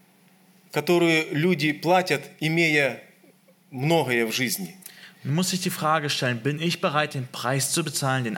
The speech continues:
Speaker 2: andere bezahlen nur dafür, dass sie mehr haben im Leben?
Speaker 1: Чтобы получить победу над завистью,
Speaker 2: Um, äh, Sieg über,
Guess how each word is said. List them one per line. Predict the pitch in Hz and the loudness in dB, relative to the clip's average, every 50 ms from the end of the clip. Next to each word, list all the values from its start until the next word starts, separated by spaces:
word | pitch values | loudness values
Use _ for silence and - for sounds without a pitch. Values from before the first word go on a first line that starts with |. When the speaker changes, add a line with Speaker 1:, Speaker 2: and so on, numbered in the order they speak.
| - | -2
Speaker 2:
andere | 123 135 156 160 160 151 143 | -2 -2 0 0 -2 -2 -2
bezahlen | 135 123 - - 123 123 123 123 120 120 123 | -2 -4 -4 -2 0 0 0 0 0 0 0
nur | 127 139 151 160 160 165 - - - - - | 0 2 2 0 -2 -4 -8 -16 -18 -12 -8
dafür, | - 110 - - 156 151 | -8 -6 -4 -2 -2 0
dass | 127 113 - - | 0 0 -2 -2
sie | - 117 | -4 -4
mehr | 107 104 104 107 117 127 127 123 | -4 -2 0 0 0 0 0 0
haben | 131 127 127 123 | -2 -4 -4 -4
im | 110 107 | -6 -4
Leben? | 101 101 107 120 135 160 165 - - - - - _ - - - - - - - - - - - | -4 -2 -2 -2 -4 -6 -8 -10 -14 -20 -20 -20 _ -18 -16 -14 -12 -12 -12 -14 -16 -18 -14 -8
Speaker 1:
Чтобы | - - - 202 208 180 214 214 202 190 180 180 - - - - _ _ _ - | -6 -2 0 0 2 2 4 4 4 4 2 0 -4 -14 -20 -20 _ _ _ -2
получить | - 180 196 185 - 220 202 - | 0 2 2 2 2 0 -2 0
победу | - 185 175 156 190 196 175 170 | 0 -2 0 2 2 2 2 2
над | 160 160 156 135 | 0 -2 0 0
завистью, | - 185 208 208 185 151 123 - - - 104 92 87 - - - - - _ _ _ _ _ _ - - - - - - - | 2 2 2 2 2 0 -2 -2 -4 -4 -6 -8 -10 -12 -18 -20 -20 -20 _ _ _ _ _ _ -20 -20 -18 -16 -16 -10 -4
Speaker 2:
Um, | - 151 147 147 147 147 143 - | -2 0 2 2 2 0 -2 -2
äh, | - 143 135 135 135 131 | -2 0 2 2 2 2
Sieg | 123 120 131 165 220 262 247 - 220 | 0 0 0 2 2 0 0 0 0
über, | 214 180 180 | 2 2 2